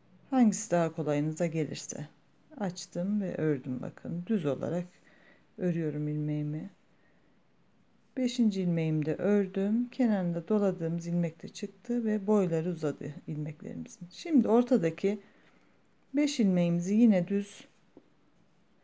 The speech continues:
örüyorum. Her iki tarafta da düz örerek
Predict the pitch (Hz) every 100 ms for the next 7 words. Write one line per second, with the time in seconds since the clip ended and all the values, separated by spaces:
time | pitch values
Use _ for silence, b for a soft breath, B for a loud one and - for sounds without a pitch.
0 | b b b b _ - 208 196 185 156
1 | 165 202 262 285 240 - 175 160 156 151
2 | 156 151 180 175 156 147 143 - -